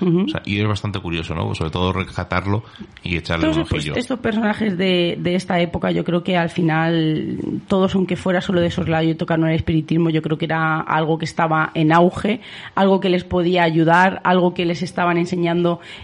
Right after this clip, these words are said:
Speaker 1: en el que aquel poder sobrenatural podía hacerlos llegar a la fama de una manera, eh, muy rápida, saltándose escalones, el, y sobre todo, tam-, pues como todos, ¿no? Yo creo, ese contacto con el más allá que, que nos ha traído de cabeza desde,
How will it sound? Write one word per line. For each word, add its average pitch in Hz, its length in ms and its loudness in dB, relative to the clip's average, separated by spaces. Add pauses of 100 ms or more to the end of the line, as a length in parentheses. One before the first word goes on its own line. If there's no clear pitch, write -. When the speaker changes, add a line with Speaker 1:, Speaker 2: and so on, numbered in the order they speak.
Speaker 1:
en 180 140 2
el 165 100 2
que 180 80 0
aquel 170 280 0
poder 175 260 2
sobrenatural 165 840 2
podía 175 340 2
hacerlos 170 440 -2
llegar 165 240 2
a 160 60 4
la 160 100 0
fama 165 280 2
de 160 60 2
una 165 120 2
manera, 160 460 2 (380)
eh, 165 220 2
muy 180 220 2
rápida, 175 420 2
saltándose 165 540 0
escalones, 175 580 2
el, 156 640 -2 (140)
y - 80 0
sobre 160 260 0
todo, 165 200 0
tam-, 160 460 -2
pues 160 200 -4
como 151 200 0
todos, 147 300 -2
¿no? 151 100 0
Yo 151 140 0
creo, 147 240 -2 (260)
ese 160 200 -2
contacto 165 360 -2
con 160 120 2
el 156 60 4
más 156 180 2
allá 151 260 0
que, 156 500 -2
que 156 120 -2
nos 147 140 -2
ha 156 60 -4
traído 147 280 -2
de 143 100 0
cabeza 147 400 2
desde, 151 760 -2